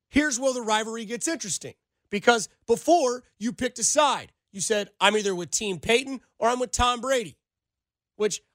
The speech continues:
I feel like the only people that were with Team Brady was Massachusetts, and everybody else was Team Peyton. Peyton was funnier.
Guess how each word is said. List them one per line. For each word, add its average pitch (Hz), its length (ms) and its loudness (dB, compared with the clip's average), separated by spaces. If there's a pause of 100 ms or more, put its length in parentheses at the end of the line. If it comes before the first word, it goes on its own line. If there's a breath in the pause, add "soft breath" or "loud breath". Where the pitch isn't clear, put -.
I 208 100 2
feel 247 180 4
like 220 100 -4
the 202 120 -6
only 269 200 -2
people 214 240 -6
that 202 140 -2
were 185 100 -6
with 175 120 -8
Team 202 260 -4
Brady 226 400 0 (340)
was 202 400 -2 (600)
Massachusetts, 214 920 0 (140)
and 196 100 0
everybody 233 460 0
else 214 200 -2
was 196 120 -14
Team 196 240 -10
Peyton. 220 360 0 (240)
Peyton 170 280 -2
was 120 100 -18
funnier. 226 640 -2